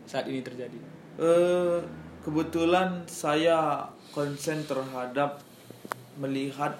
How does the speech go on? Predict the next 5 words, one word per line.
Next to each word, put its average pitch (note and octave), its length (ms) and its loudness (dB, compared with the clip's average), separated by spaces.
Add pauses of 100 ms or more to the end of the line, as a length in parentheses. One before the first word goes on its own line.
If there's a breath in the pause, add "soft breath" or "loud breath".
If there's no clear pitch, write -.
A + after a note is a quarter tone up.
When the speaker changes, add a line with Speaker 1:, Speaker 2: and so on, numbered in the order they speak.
(180)
Speaker 2:
memperhatikan, C3+ 800 -4
dan C3 240 -6
menganalisis B2+ 880 -6 (640)
kondisi, C#3 1040 0
eh, B2+ 400 -2